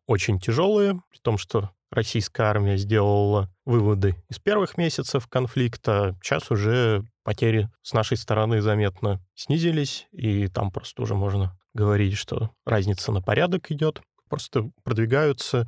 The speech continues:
медленно, но верно. И это деморализует, конечно, украинских военнослужащих, тем более тероборону, которые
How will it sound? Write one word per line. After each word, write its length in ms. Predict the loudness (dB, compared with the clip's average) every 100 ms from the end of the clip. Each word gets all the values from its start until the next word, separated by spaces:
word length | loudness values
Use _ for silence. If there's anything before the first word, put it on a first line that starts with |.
| 0
медленно, 540 | 0 2 0 2 0 -2
но 180 | -2 0
верно. 320 | 4 2 0 -2
И 340 | 0 2 2
это 440 | 0 -2 0 0 0
деморализует, 800 | 0 2 2 2 2 2 0 -2
конечно, 500 | -10 -10 -10 -10 -10
украинских 680 | -10 -2 0 -2 -2 -4 0
военнослужащих, 960 | 0 0 -2 -2 0 2 0 -2 -6 -4
тем 180 | -2
более 260 | 2 2 2
тероборону, 680 | 0 0 2 2 2 0 -2
которые 520 | -4 0 2 2